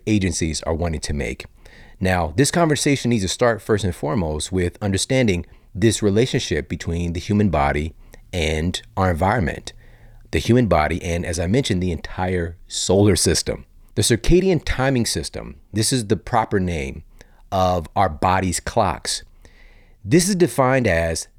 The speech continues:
the network of interconnected cellular structures that regulate the timing of physiological processes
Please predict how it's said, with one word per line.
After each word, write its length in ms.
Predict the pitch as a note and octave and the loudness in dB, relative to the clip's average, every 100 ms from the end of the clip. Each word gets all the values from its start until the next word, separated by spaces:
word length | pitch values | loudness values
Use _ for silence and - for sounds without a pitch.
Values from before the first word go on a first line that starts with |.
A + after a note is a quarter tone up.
| - | -2
the 80 | A2 | 0
network 640 | G2+ A#2+ D3+ C#3+ F3+ F3+ - | 4 4 2 2 2 2 -2
of 140 | G#2+ - | -6 -2
interconnected 840 | C#3+ - D3+ C3 A#2+ A2+ G#2+ F#2 | -2 -2 -2 0 0 0 0 -2
cellular 520 | - - A2 A2 G2+ | -2 0 2 2 0
structures 680 | F#2+ - A#2 - - - - _ _ _ - | 0 0 -2 -2 -6 -6 -10 _ _ _ -6
that 160 | G2 D#2 | -4 -2
regulate 580 | F#2+ C3 C3+ C#3+ C#3+ - - | 2 4 4 4 2 0 -6
the 160 | F#2 | -6
timing 680 | - - A2+ A#2+ A#2+ B2 A#2+ - _ _ - | -2 -2 2 2 4 2 0 -8 _ _ -10
of 100 | F2 - | -10 -2
physiological 720 | D3 C3+ D3 C3 B2+ A2 A2+ F#2+ | 2 6 6 4 2 0 -2 0
processes 840 | B2 A2+ A#2 A#2+ - A#2 G#2+ | 2 2 4 2 2 0 -2